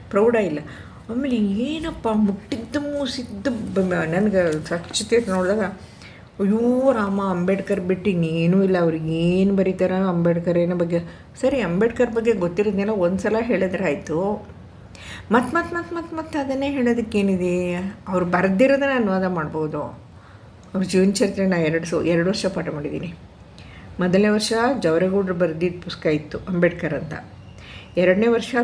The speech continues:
ದಲಿತ ಸೂರ್ಯ ಅನ್ನೋ ಪುಸ್ತಕ ಇತ್ತು. ಎರಡನೇ ವರ್ಷ ಅಂದ್ರೆ ಕಂಟಿನ್ಯೂಸ್ ಅಲ್ಲ, ಇನ್, ಅಹ್, ಎಷ್ಟೋ ವರ್ಷ ಬಿಟ್ಟು.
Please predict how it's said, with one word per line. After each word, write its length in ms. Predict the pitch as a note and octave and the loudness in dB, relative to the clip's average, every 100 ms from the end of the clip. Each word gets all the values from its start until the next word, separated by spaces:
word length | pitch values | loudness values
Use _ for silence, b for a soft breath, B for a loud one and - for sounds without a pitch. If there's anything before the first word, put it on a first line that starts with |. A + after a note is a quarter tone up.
| G3 | 0
ದಲಿತ 300 | F#3 A#3+ A#3+ | 0 0 0
ಸೂರ್ಯ 440 | C4 G#3+ F#3+ F3 | -2 -2 -2 0
ಅನ್ನೋ 400 | D#3+ D3+ D3+ D#3 - - | 2 2 -2 -6 -8 -10
ಪುಸ್ತಕ 220 | E3 - | -6 -2
ಇತ್ತು. 260 | D#3 - | -2 0
ಎರಡನೇ 220 | - E3+ G3+ | 0 2 2
ವರ್ಷ 160 | G#3+ | 2
ಅಂದ್ರೆ 200 | G#3+ G#3+ | 0 2
ಕಂಟಿನ್ಯೂಸ್ 460 | A3+ A#3 C#4 A3 G3+ | 2 2 2 2 0
ಅಲ್ಲ, 140 | D3 - - | -2 -6 -8
ಇನ್, 140 | G3+ G#3 | -4 -4
ಅಹ್, 320 | - - F#3 - - | -4 -6 -4 -4 -6
ಎಷ್ಟೋ 220 | F#3+ - F3+ | -6 0 0
ವರ್ಷ 200 | F3 F3+ | 2 0
ಬಿಟ್ಟು. 280 | F3 E3+ | -2 -4